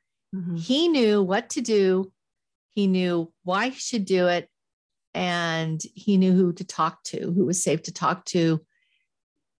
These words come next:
Speaker 2: so that he could protect himself and defend himself.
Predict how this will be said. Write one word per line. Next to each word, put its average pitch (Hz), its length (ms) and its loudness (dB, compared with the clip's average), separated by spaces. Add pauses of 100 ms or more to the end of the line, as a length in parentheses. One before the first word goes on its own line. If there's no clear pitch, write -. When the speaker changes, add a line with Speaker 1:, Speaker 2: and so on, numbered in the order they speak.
(120)
Speaker 2:
so - 200 0
that 170 120 -2
he 190 160 4
could - 140 -2
protect 175 360 -6
himself - 460 -4
and 156 80 0
defend 151 380 -2
himself. - 560 -8